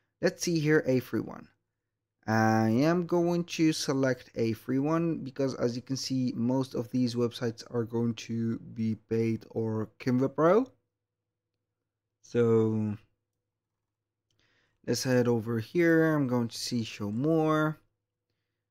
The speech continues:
I need a, um, let's say here, a good website. So I'm going to choose one, then I will be back. So here we have our website. What we're going to do basically is to head over, uh,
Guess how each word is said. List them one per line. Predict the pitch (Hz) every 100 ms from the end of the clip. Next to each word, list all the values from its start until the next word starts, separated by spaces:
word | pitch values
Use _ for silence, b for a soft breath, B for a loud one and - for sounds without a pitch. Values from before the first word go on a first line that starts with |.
| _ -
I | 120
need | 123 123 110 - -
a, | 117 110 110 107 107 -
um, | 107 107 101 120
let's | 120
say | - 117
here, | 113 113
a | 110
good | 107 135 113
website. | 117 117 - 143 160
So | - 113
I'm | 110
going | 110 127
to | 120
choose | - 120 110
one, | 113 113
then | 113 110
I | 110 107
will | 110
be | 104 110
back. | 131 180 - -
So | - - 147 135
here | 175 233
we | 240 214
have | 175 151 139
our | 143 127 123
website. | 113 113 - 147 190 - - _ -
What | 139 151
we're | 143
going | 139 139
to | 131
do | 120 120 120 117
basically | 117 113 113 110 113 107 -
is | 107 107 101
to | 117 - - 104 101
head | 110 104
over, | 104 104 107 107 101 - _ _ _ _ -
uh, | 107 104